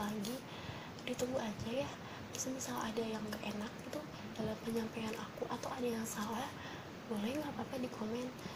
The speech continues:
Aku sih welcome aja ya, sok aja gitu ya,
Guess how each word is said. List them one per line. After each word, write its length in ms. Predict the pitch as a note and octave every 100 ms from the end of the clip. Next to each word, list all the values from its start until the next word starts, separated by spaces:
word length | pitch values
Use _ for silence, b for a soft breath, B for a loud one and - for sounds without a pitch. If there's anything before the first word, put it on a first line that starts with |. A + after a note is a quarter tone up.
| B B -
Aku 160 | - B3
sih 160 | - C#4+ C4
welcome 400 | A3 - A3 A3+
aja 300 | G#3+ G3+ G#3
ya, 180 | C4 C#4 -
sok 180 | - A3+
aja 380 | A#3 G3+ G3
gitu 300 | A#3 A#3+ - B3+
ya, 140 | C#4